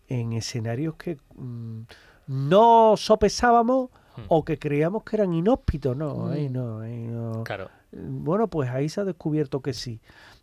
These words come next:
Speaker 1: Entonces esa diversidad real del cosmos es mayor que la que creíamos nosotros, la que contemplamos en, en los manuales. Pero es que nosotros, ¿cuánto tiempo llevamos estudiando el universo en profundidad?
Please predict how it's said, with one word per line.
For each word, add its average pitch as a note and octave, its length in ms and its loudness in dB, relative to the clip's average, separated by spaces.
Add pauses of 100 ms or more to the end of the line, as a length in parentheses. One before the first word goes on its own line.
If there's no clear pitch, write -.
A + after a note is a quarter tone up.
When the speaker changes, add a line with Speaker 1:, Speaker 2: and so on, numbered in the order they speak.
Speaker 1:
Entonces F3+ 340 -4
esa A3 160 0
diversidad E3+ 680 -2
real F#3+ 300 -4
del F3 200 -8
cosmos F#3+ 400 -2 (640)
es C3+ 100 -2
mayor D#3 400 -2
que F3+ 160 -8
la E3+ 120 -6
que C3+ 180 -10
creíamos B2 520 -4
nosotros, E3+ 480 -8
la F3 120 -4
que C#3+ 140 -12
contemplamos B2+ 760 -6
en, E3 240 -10
en A#2+ 160 -8
los A2 80 -8
manuales. A2+ 500 -6
Pero B2+ 140 -6
es C3 60 -8
que F#3 100 -8
nosotros, G3 540 -6 (800)
¿cuánto D3+ 300 -2
tiempo E3+ 280 -4
llevamos D3+ 400 -2
estudiando C3+ 380 -4
el B2+ 80 -6
universo C3 480 -2
en A#2 60 -6
profundidad? A2+ 560 -8